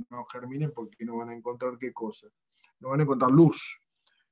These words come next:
Entonces, bueno, otra de las, de las componentes importantes vinculadas con esto tiene que ver con la disponibilidad o no de luz dentro de ese sistema.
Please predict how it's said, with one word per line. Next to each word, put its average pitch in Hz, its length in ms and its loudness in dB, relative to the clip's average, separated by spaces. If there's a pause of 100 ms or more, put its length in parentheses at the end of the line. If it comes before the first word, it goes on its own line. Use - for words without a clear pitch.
(120)
Entonces, 123 460 -4
bueno, 127 440 -2
otra 131 280 -4
de 123 120 -4
las, 113 260 -12
de 131 140 -12
las 120 120 -12
componentes 127 600 -10
importantes 127 520 -10
vinculadas 127 520 -10 (260)
con 131 180 -12
esto 131 240 -12
tiene 143 440 0
que 113 140 -10
ver 120 260 -12 (1040)
con 131 280 -12
la 123 100 -6
disponibilidad 117 880 -8 (460)
o 117 120 -10
no 123 300 -6
de 113 140 -6
luz 131 300 4
dentro 113 340 -10
de 110 100 -12
ese 110 180 -18
sistema. 123 640 -8